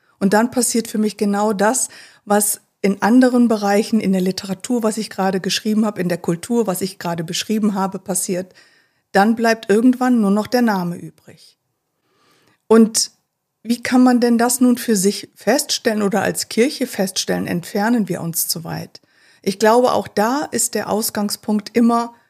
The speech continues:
ich selbst. Das heißt, manchmal ist es gar nicht so sehr die Frage, ist diese Konfession noch die richtige Konfession, sondern vielleicht ist manchmal vielmehr die Frage, bin ich noch nah genug an der Quelle,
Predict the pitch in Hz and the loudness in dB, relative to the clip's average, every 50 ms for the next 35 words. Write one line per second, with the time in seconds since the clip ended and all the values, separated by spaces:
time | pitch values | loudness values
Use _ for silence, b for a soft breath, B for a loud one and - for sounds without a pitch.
0 | b b b b b b _ _ _ _ _ _ - 208 190 - - - 175 170 | b b b b b b _ _ _ _ _ _ 0 2 2 0 -2 -2 -2 -2
1 | 170 165 160 175 - - - - - _ _ _ _ _ _ _ _ _ _ - | -2 -4 -6 -6 -8 -10 -10 -12 -18 _ _ _ _ _ _ _ _ _ _ -2
2 | 202 - 233 240 220 226 226 226 - - - _ _ _ _ _ _ 220 208 233 | -2 2 4 4 4 4 2 0 -4 -12 -20 _ _ _ _ _ _ 4 4 4
3 | 285 285 - - 285 269 - 240 220 - 214 - - - 214 220 226 247 254 - | 4 2 0 0 -2 0 0 -2 -2 -2 -4 -4 -4 -2 0 0 2 0 0 0
4 | - 240 226 208 214 220 214 196 196 190 185 - - 190 190 208 226 233 226 240 | -2 -2 -2 0 0 0 0 -2 -4 -4 -6 -8 -4 -2 0 0 0 2 2 2
5 | 240 247 247 B B B B B B B _ 220 214 - - - 247 262 254 240 | 2 2 -2 B B B B B B B _ 0 2 2 2 4 4 4 4 2
6 | 226 - - 226 220 226 - 214 202 - - 214 208 220 233 247 254 262 254 B | 0 2 0 0 0 0 0 -2 -2 0 2 2 4 4 6 4 4 4 2 B
7 | B B B - 196 - - 202 185 - 330 - - - 233 214 - 190 180 - | B B B -4 -4 -4 -2 -2 -2 0 -2 -4 -2 -4 -4 -2 -2 -4 -4 -2
8 | - 180 180 175 - 190 180 - - 185 185 202 220 254 254 b b b b b | -2 -2 -2 -2 -2 -4 -2 -2 0 0 0 0 -2 -4 -6 b b b b b
9 | b b b b b - - 214 214 208 202 208 - 220 202 208 247 277 285 - | b b b b b -2 2 4 4 4 4 2 4 4 4 4 4 2 0 -4
10 | - 254 - - 226 220 226 226 - - 226 220 214 - - - 262 269 254 220 | -4 -4 -2 -2 -2 -2 -2 -4 -4 -4 -6 -6 -6 -6 -4 0 2 4 4 2
11 | 220 208 214 202 - - - - 190 190 196 196 190 202 202 202 b b b b | 2 -2 -4 -6 -6 -6 -6 -2 0 0 0 0 -2 -4 -6 -8 b b b b
12 | b b b - - - - 247 254 - 269 262 254 - - 208 208 214 226 240 | b b b -2 0 2 2 0 2 2 0 0 0 0 0 0 2 2 2 2
13 | 226 240 226 226 226 226 226 - 196 190 190 175 - - - 220 247 277 240 220 | 2 4 4 4 2 0 -2 -4 -2 -2 -2 -4 -4 -2 0 2 2 2 2 2
14 | 269 349 - | 0 -4 -6